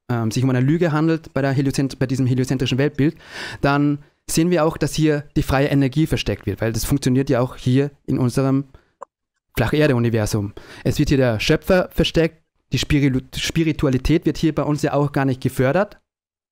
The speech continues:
Wenn wir auch in unserem System, Schulsystem mal nachschauen, es werden auch mehrere Gebiete ja auch versteckt.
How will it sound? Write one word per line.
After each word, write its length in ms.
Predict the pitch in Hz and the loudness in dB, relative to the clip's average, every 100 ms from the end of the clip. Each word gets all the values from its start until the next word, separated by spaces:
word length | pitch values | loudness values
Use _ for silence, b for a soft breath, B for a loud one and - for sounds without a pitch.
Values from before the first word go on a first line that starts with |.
| _ _ | _ _
Wenn 80 | 139 | 0
wir 80 | 147 | 0
auch 100 | 151 | 2
in 100 | 143 | 0
unserem 360 | 139 147 131 | 0 0 0
System, 380 | 127 135 143 143 | 0 -2 0 0
Schulsystem 420 | 139 156 147 147 | 0 -2 0 0
mal 100 | 143 | 0
nachschauen, 500 | 135 131 - 131 131 B B B | 0 -2 -2 -2 -4 B B B
es 160 | 139 127 | -2 0
werden 140 | 151 | 0
auch 120 | 120 | 2
mehrere 440 | 147 143 147 147 151 | 2 2 2 0 0
Gebiete 480 | 156 143 185 - 135 | -2 -2 -4 0 0
ja 100 | 110 | 0
auch 80 | |
versteckt. 400 | - - - 107 | -4 -4 -4 -6